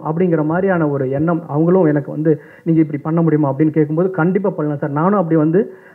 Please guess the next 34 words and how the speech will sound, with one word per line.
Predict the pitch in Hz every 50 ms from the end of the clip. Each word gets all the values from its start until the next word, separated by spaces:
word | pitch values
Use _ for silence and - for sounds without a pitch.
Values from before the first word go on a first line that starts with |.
| - _
அப்படியே | - - 151 180 190
ஒரு, | 190 185 185 170
ஒரு | 165 165 160 156 151 151
மாற்றத்துக்காக | 165 180 190 226 214 190 202 185 185 170 147 156 156 165 156
தான் |
காத்துட்டு | 156 147 156 165 151 160 143 -
இருக்கேன். | 123 123 - 123 123 117 - - - _ - 147 143 170
அடிச்சா | 165 151 127 117 127 151 180 226 233 - 277 262 247
வந்து | 233 226 220 254
உலகமே | 202 208 220 196 214 220 214 214
திரும்பி | - 226 220 226 214
பார்க்குற | 208 - 180 165 151 156 151
மாதிரி | 156 156 165 165 151
இருக்கணும்" | 147 147 151 151 143 135 131
அப்படிங்கிற | 135 147 147 143 143 139
மாதிரியான | 143 160 180 180 185 175 170 156
ஒரு, | 143 139 135 123 120 127 - - - - - -
ஆஹ், | - 143 143 139 135 131 127 131 127 123 - -
எ-, | 147 151
ஒ-, | 147 139 127 123 135 131 131 -
ஒ-, | - 135 131 131 156
என்னோட | 143 143 143 156 165 156 147 143 135 139
வேண்டுகோளை | 165 190 202 190 175 175 165 151
கொடுத்துருந்தேன். | 151 156 147 143 - 147 135 127 127 165 202 - _ _ _ _ _ _ _
அவங்களும் | - 123 135 170 202 233 240 247 247
அதுக்கு | 233 208 185 170 165
வந்து | 156 160 170 190
ரொம்ப | 175 160 160 175 208 233 262 269 285 262 220
அழகா | 185 180 185 185 170 214 226
வந்து | 220 180 175 180 180 233 285 302 - - - 139
எல்லா | 139 143 160 180 202 226 233 240
விதமான | 220 208 208 196 180 170 160
ஏற்பாடுகளும் | 156 170 185 175 - 185 175 170 165 165 165 185 190 185
பண்ணி | - 151 147 151 180 240 277 - -